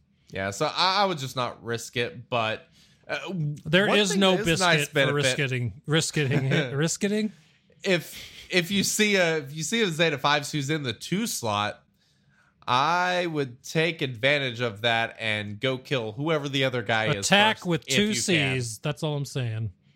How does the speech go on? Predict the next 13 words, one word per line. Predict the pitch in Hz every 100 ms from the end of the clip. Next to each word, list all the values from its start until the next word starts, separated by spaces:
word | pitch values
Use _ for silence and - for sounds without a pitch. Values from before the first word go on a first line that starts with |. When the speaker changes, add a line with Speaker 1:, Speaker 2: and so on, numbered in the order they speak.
| _ _ _ _ _ _ _ _ _ _ _
Speaker 1:
What? | 110 127 135 - _ _ _ - - - -
Speaker 2:
It's | - -
a |
meme, | 127 120 117 113
dude. | 117 120 117 117 -
Come | 127
on. | 107 107 95 _
Speaker 1:
Oh, | - 95 95 _ _ _ -
uh, | 98 101 -
I | 147
don't | 131 101 82
meme. | 87 92 - 117 - -
Speaker 2:
<laughs> | 214 -